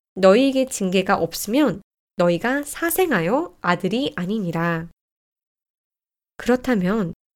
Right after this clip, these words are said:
오늘 예수 그리스도를 믿고 하나님의 자녀가 되고 영생을 받았는데 몇십 년 후 살인과 같은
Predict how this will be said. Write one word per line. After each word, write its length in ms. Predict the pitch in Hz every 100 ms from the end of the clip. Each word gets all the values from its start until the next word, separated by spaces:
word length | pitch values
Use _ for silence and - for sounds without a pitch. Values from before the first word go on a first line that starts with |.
| _ _
오늘 360 | 254 285 370 247
예수 320 | 180 185 302
그리스도를 520 | 302 302 - 269 240
믿고 540 | 175 160 - 277 370 - _ _
하나님의 580 | - 320 320 311 285 277
자녀가 400 | 277 190 233 208
되고 460 | 175 165 247 165 - _
영생을 440 | 180 180 196 285 302
받았는데 720 | 196 185 175 165 196 269 190 - _ _ _ _
몇십 340 | 208 - 320
년 220 | 311 294
후 120 | 262 262
살인과 520 | - 370 480 466 370
같은 560 | 220 196 - 190 190